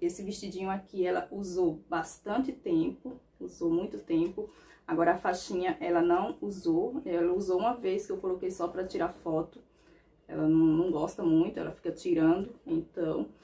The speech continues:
o vestidinho eu posso dizer que aproveitei bastante. E ele regula, né, ó,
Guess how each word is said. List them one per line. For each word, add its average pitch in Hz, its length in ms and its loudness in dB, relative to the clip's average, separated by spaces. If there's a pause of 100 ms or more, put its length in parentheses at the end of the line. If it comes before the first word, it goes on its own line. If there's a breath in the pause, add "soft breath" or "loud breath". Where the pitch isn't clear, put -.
(320 loud breath)
o 156 100 -6
vestidinho 175 580 -2
eu 190 80 -4
posso 190 360 -6
dizer 170 360 2
que 190 360 -8
aproveitei 180 760 0 (220)
bastante. 170 760 -2
E 190 80 -6
ele 185 260 4
regula, 208 580 -2
né, 196 220 -4
ó, - 120 -10